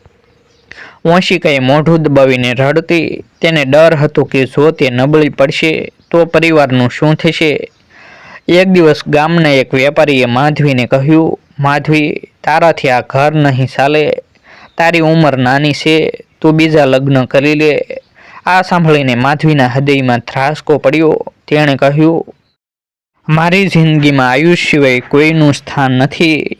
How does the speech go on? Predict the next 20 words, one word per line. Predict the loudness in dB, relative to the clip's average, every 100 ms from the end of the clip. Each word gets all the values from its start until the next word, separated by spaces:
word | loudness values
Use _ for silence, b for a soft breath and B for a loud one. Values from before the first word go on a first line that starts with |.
| -20 _ -2
હું | 2 2
મારા | 2 0
પરિવારને | -2 -2 2 2 2 2 0
છોડીને | 0 0 2 0 -2 -4
ક્યાંય | -2 0 0
નહીં | 0 0 -2
જાઉં | 0 2 2 0 -6 -12 _ B B B B
અને | 0 2
મને | 2 2
મારા | 2 0 -2
કામ | -2 0 0 0
પર | 0 0
વિશ્વાસ | -2 -2 0 -2
છે. | -2 -2 0 0 -6 -12 _ b b b b -2
આ | 0
જવાબથી | 2 2 2 0 0 -2
વેપારી | 0 0 2 0 0
ચૂપ | -2 0 0 -2
થઈ | -4 -2
ગયો, | 2 2 2